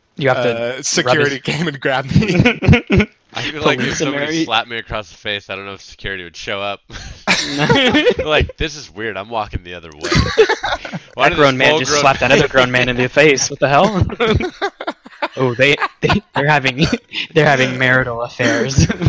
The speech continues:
Speaker 1: <laughs> I'm gonna leave. <laughs>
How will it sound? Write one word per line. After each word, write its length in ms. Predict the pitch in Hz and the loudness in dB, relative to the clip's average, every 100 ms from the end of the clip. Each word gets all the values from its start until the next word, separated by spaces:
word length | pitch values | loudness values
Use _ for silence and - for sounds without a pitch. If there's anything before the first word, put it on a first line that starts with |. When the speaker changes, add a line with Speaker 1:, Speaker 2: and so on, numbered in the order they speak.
| 196 | 0
Speaker 1:
<laughs> 400 | - - - 415 | -4 -12 -6 -4
I'm 180 | 135 143 | 0 0
gonna 180 | 131 117 | 0 -4
leave. 520 | 110 117 113 107 - - | -6 -6 -6 -8 -12 -4
<laughs> 1400 | 156 - - 269 240 - - - _ - - - - 160 | -2 -2 -6 -10 -12 -16 -20 -20 _ -8 -2 4 4 2